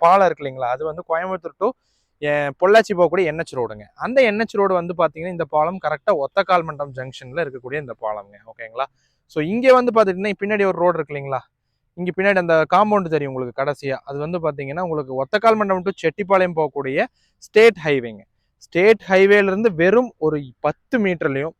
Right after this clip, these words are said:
என் எச் ரோட்ல இருந்து வெறும் ஒரு முப்பது மீட்டர்லயும் வந்து பாத்தீங்கன்னா, இந்த லொகேஷன் வந்து கரெக்டா அமைஞ்சிருக்குங்க. ஓகேங்களா? இந்த பிளாட்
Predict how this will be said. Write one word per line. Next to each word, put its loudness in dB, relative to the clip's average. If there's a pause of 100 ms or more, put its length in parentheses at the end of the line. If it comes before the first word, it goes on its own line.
(260)
என் 2
எச் -2
ரோட்ல 0
இருந்து -2
வெறும் 2
ஒரு -6
முப்பது 4
மீட்டர்லயும் -6
வந்து -16
பாத்தீங்கன்னா, -14 (440)
இந்த 0 (180)
லொகேஷன் -2
வந்து -8
கரெக்டா -2
அமைஞ்சிருக்குங்க. -10 (160)
ஓகேங்களா? -8 (100)
இந்த -14
பிளாட் -4